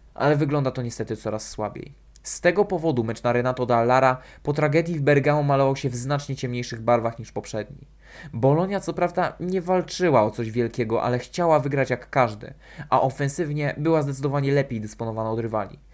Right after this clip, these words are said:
W bardzo dobrej dyspozycji pozostał Marko Arnautowicz, a swoje cegiełki w ofensywie nauczyli się dokładać boczni obrońcy. Szykował się zatem ciekawy pojedynek pięściarski między bokserem, który nie znał słowa garda, a bokserem, który nie potrafił wyprowadzać ciosów.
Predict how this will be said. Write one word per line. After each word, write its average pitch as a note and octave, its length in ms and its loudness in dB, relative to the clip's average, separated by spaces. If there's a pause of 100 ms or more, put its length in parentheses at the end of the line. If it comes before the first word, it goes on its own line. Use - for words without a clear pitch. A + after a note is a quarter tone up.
(220)
W G#2+ 60 -4
bardzo C3+ 280 4
dobrej C#3 240 0
dyspozycji B2+ 480 -6
pozostał B2+ 400 -4
Marko B2+ 300 0
Arnautowicz, B2 680 -2 (280)
a - 100 2
swoje D#3+ 320 -2
cegiełki D3 460 -2
w C3+ 80 -10
ofensywie C3+ 500 -2
nauczyli B2+ 380 -2
się A#2+ 120 -10
dokładać A#2+ 400 0
boczni A#2+ 320 -4
obrońcy. A2 540 -6 (240)
Szykował G#3 400 0
się F#3 100 -2
zatem F3 260 0
ciekawy D#3 380 -2
pojedynek C#3+ 520 0
pięściarski C3+ 640 0
między A2 240 -4
bokserem, A#2+ 400 -2
który B2+ 240 -2
nie C3+ 160 -2
znał B2 160 -2
słowa A2+ 240 -6
garda, A#2 460 2 (280)
a F#3 120 2
bokserem, F3+ 380 0
który D#3 240 -2
nie E3+ 160 -2
potrafił D#3 400 -6
wyprowadzać A#2+ 600 -4
ciosów. - 440 -10